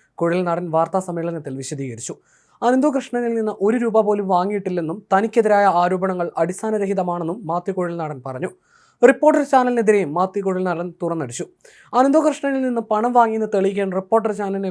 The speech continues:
വെല്ലുവിളിക്കുകയാണെന്നും ഒരൊറ്റ പൈസ വാങ്ങിയിട്ടില്ലെന്നും മാത്യു കുഴൽനാടൻ എം എൽ എ പറഞ്ഞു. ഞാൻ ഏഴ് ലക്ഷം രൂപ വാങ്ങിച്ചെന്ന് തെളിയിക്കേണ്ട. സാധാരണക്കാരന്, സാമാന്യ ജനത്തിന് പ്രഥമ ദൃഷ്ട്യാ സംശയം തോന്നുന്ന സാഹചര്യങ്ങളെങ്കിലും ഉണ്ടെന്ന്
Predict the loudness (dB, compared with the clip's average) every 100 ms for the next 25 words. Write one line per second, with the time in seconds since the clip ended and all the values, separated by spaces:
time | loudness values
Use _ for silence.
0 | -2 0 2 2 0 -2 -2 -4 -6 -12
1 | _ _ 4 4 2 2 4 2 2 2
2 | 2 -2 -2 -2 -2 -4 -2 -2 0 0
3 | -2 -2 -2 -4 -4 -4 -4 -6 -8 _
4 | _ _ _ 2 4 4 6 6 6 2
5 | 0 0 2 4 4 2 0 -2 2 0
6 | 0 -4 -8 -12 -20 4 10 10 10 8
7 | 8 8 8 6 6 6 6 2 2 2
8 | 0 -4 -6 _ _ 4 6 6 6 4
9 | 4 2 2 0 2 2 2 0 -4 2
10 | 4 4 2 2 0 0 -2 -2 -2 0
11 | 2 2